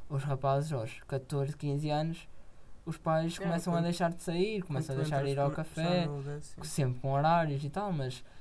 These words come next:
Speaker 1: mas da-, dão
Speaker 2: Mesmo,
Speaker 1: alguma liberdade.
Speaker 2: mesmo assim, se eles não te parem que tu chegas, que eles já estão a dormir, tipo, tá-se bem.
Speaker 1: Exato.
Speaker 2: Agora
Speaker 1: As raparigas, eles têm
Speaker 2: Yeah.
Speaker 1: que andar mais em cima e, nesse caso, eu concordo que haja,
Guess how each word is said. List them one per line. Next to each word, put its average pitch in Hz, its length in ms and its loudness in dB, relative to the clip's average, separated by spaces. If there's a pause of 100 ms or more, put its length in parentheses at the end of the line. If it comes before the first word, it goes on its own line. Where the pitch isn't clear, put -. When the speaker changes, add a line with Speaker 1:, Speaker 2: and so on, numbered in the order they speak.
(140)
Speaker 1:
mas 139 240 0 (120)
da-, 143 240 -4
dão 156 260 2
Speaker 2:
Mesmo, 156 120 4
Speaker 1:
alguma 156 300 2
liberdade. 156 360 2
Speaker 2:
mesmo 170 120 2
assim, 156 540 -4 (240)
se - 160 -8
eles 151 140 -4
não 156 100 0
te - 100 -10
parem 151 280 -4
que 143 60 -8
tu - 80 -16
chegas, 143 420 -6
que - 120 -10
eles 139 100 -4
já 143 60 -2
estão 139 280 -4
a 139 60 0
dormir, 139 380 -4
tipo, - 180 -10
tá-se - 340 -4
bem. 147 140 -6 (720)
Speaker 1:
Exato. 160 500 0
Speaker 2:
Agora 139 300 -4 (460)
Speaker 1:
As 151 120 0
raparigas, 165 640 2
eles 175 260 2
têm 185 140 2
Speaker 2:
Yeah. 180 40 2
Speaker 1:
que 185 60 2
andar 175 380 6 (200)
mais 175 300 2
em 175 80 4
cima 185 420 2 (220)
e, 156 120 4
nesse 143 220 4
caso, 123 260 -2 (160)
eu 139 240 2 (600)
concordo 139 760 2
que 147 220 -2
haja, 127 460 2